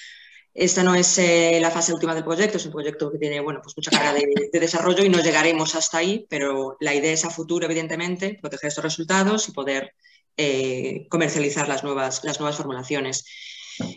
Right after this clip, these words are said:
pensadas además para su posible aplicación en agricultura ecológica. Por eso, como decía durante la presentación,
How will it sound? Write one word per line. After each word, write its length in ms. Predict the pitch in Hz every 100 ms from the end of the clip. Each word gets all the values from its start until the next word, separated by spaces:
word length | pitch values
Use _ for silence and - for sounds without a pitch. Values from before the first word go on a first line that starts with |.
| - _ _ -
pensadas 540 | 170 175 196 185 190
además 540 | 190 180 196 214 208 -
para 480 | 180 180 196 196 -
su 120 | 156
posible 220 | 151 160
aplicación 300 | 160 160 170
en 80 | 180
agricultura 420 | 156 143 139 143
ecológica. 480 | 143 135 - - -
Por 120 | 135
eso, 240 | 147 - 156
como 180 | 151 151
decía 280 | 147 - 160
durante 200 | 156 160
la 80 | 151
presentación, 800 | 156 156 156 156 190 190 185